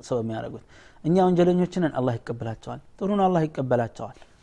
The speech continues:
ማን እንደሚቀበል የሚያውቀው አላህ ነው በእርግጥ። ነገር ግን እነሱን ሊቀበላቸው እንደሚችል እንዳመንነው ሁሉ እነሱ የደረጁ-፣ የደረሱበት ደረጃ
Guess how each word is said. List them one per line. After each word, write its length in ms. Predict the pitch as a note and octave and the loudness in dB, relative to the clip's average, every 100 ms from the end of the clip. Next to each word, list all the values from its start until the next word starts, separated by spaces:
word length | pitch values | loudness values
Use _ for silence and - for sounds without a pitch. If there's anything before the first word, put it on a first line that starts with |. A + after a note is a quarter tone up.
| _ _ _ _ _ _ _ _ _ | _ _ _ _ _ _ _ _ _
ማን 180 | C#3+ E3+ | 4 6
እንደሚቀበል 520 | F3+ F3+ F3+ F#3+ F3 | 8 4 4 4 6
የሚያውቀው 280 | F3+ F#3 F#3 | 6 6 6
አላህ 180 | E3+ D#3 | 6 6
ነው 100 | C#3 | 2
በእርግጥ። 320 | B2 A#2+ C3 - - _ - | 2 0 -2 -14 -20 _ -8
ነገር 220 | A#2 A#2+ C3 | -2 0 4
ግን 180 | C3 A2+ - - - - - - - | 4 4 -6 -20 -20 -20 -20 -20 -2
እነሱን 440 | C#3 E3 E3+ - E3+ | 2 4 4 2 0
ሊቀበላቸው 720 | D#3+ E3 D#3 D#3 D#3 D3+ D#3 | 0 0 4 8 6 6 0
እንደሚችል 400 | D3+ D3+ D3+ C#3 | 2 2 2 2
እንዳመንነው 520 | C#3 D#3 D3+ D3+ D3 D3+ | 2 4 4 2 2 2
ሁሉ 180 | E3+ E3+ E3+ - - | 2 0 -2 -6 -2
እነሱ 240 | E3+ F3 E3+ | 2 2 2
የደረጁ-፣ 520 | D#3 D#3 D3+ D3 D3+ C#3+ | 0 2 0 -2 -4 0
የደረሱበት 640 | C3+ D3+ D#3 D3 D3+ D3 C#3+ | 2 4 4 2 0 0 2
ደረጃ 300 | D3+ D3+ | 2 2